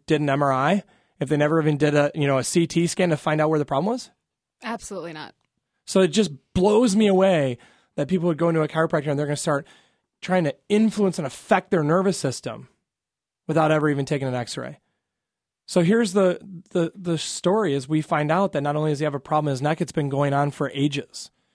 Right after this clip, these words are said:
Speaker 1: He's got phase three and four degeneration. His discs are deteriorating. And that one little picking up his father and trying to help move in his bed, something he had done hundreds of times over, it was just the last thing. It wasn't the first thing.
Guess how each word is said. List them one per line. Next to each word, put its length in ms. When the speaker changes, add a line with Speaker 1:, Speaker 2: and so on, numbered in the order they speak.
Speaker 1:
He's 180
got 320
phase 360
three 240
and 140
four 180
degeneration. 680
His 160
discs 340
are 80
deteriorating. 680
And 200
that 180
one 440
little 240
picking 420
up 200
his 180
father 300
and 100
trying 160
to 40
help 180
move 220
in 60
his 100
bed, 160
something 220
he 60
had 80
done 180
hundreds 360
of 60
times 300
over, 320
it 80
was 200
just 180
the 80
last 420
thing. 240
It 120
wasn't 240
the 80
first 360
thing. 240